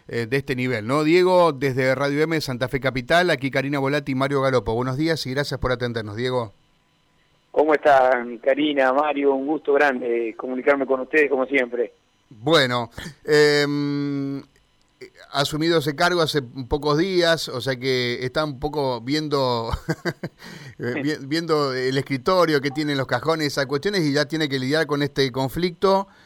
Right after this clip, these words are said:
Speaker 1: del transporte de pasajeros, eh, más allá del amba, ¿no? Eh, ayer dábamos a conocer la noticia de que hay una nueva postergación, una nueva prórroga de,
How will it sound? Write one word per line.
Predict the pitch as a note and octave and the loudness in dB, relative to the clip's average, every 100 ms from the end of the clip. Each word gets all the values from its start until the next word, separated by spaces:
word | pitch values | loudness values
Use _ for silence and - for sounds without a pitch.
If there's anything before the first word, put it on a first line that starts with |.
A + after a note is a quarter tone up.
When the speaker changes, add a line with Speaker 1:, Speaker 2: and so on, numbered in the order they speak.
| - - _ | -20 -20 _
Speaker 1:
del | B2+ C#3 | 0 0
transporte | C#3 C#3 - F3+ D#3+ E3 D3+ C#3+ B2+ | 0 -4 2 0 0 -2 0 2 2
de | B2+ | 0
pasajeros, | B2 C3 C3+ D#3+ F3 F3 D3+ - - - _ _ _ | -2 -2 -2 -2 2 4 2 0 -10 -16 _ _ _
eh, | B2 | -4
más | C3 D#3+ | -2 0
allá | D3+ D3+ D#3+ | 0 0 2
del | D3+ | 4
amba, | E3 D3+ B2+ B2 | 2 0 -2 -2
¿no? | D3+ F#3 G3 - | 0 0 0 -2
Eh, | C#3 B2+ B2+ | 0 0 0
ayer | C3+ C3+ E3 D#3+ C#3+ | 0 0 0 0 0
dábamos | D3+ D#3 D#3 B2+ | 2 2 0 -2
a | C3+ | -4
conocer | C3 C3 - E3 | -4 -4 -2 0
la | D3+ | 0
noticia | B2+ D3+ D#3 | -2 -2 -2
de | C#3+ | -2
que | A#2 | 0
hay | C#3+ | 0
una | D3 | 0
nueva | C3+ D3+ D3 C3 _ | 0 0 0 -2 _
postergación, | - C3+ D3 C3+ B2+ F3+ | -4 -2 -2 -2 -2 -2
una | D#3+ | -2
nueva | D3 D#3 - | 0 -2 0
prórroga | E3+ E3+ E3 D3+ | 0 2 2 0
de, | C3+ | -2